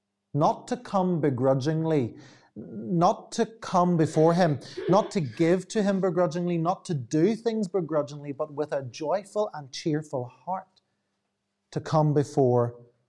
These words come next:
the Lord. And, and this, this has been the standard that God has set here in the coming to the tabernacle, and it's what is required, but throughout the history of the children of Israel and throughout the history of the church,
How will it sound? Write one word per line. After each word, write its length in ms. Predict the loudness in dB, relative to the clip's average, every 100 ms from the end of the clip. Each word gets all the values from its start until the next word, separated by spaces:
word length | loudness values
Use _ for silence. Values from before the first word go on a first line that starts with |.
| _
the 80 | -2
Lord. 240 | 2 2 2
And, 140 | 0
and 160 | 0 2
this, 360 | 2 2 -6 -10 -20 _ _ -2
this 180 | 0 2
has 140 | -2
been 540 | 0 0 2 2 0 -4 -16 _ _ _ _
the 80 | -6
standard 720 | -4 -4 -4 -2 0 0 0
that 140 | -4 -4
God 240 | -2 0
has 140 | -2 -6
set 320 | -8 -8 -10 -18
here 580 | 0 6 6 6 2 -8 -16 -4
in 160 | -2
the 80 | 0
coming 560 | 0 0 2 2 -2 -6
to 120 | -10
the 80 | -10
tabernacle, 760 | -2 0 0 0 -2 -4 -4 -2
and 140 | -4
it's 680 | -6 -8 -12 -12 -14 -16 -12
what 240 | -2 0
is 120 | 0 -2
required, 500 | -2 0 2 2 -2 -12 _ _ _ _
but 200 | 0 0
throughout 800 | -2 -2 2 2 2 -2 -16 -20 _ _ -10
the 60 |
history 400 | -6 -6 -4 -4
of 80 | -4
the 60 | -4
children 380 | -2 0 0
of 100 | -2
Israel 280 | -2 -4 -6
and 120 | -6 -6
throughout 320 | -4 -4 -4
the 60 |
history 420 | -6 -6 -6 -4 -4
of 100 | -4
the 100 | -10
church, 580 | -10 -10 -10 -18 -20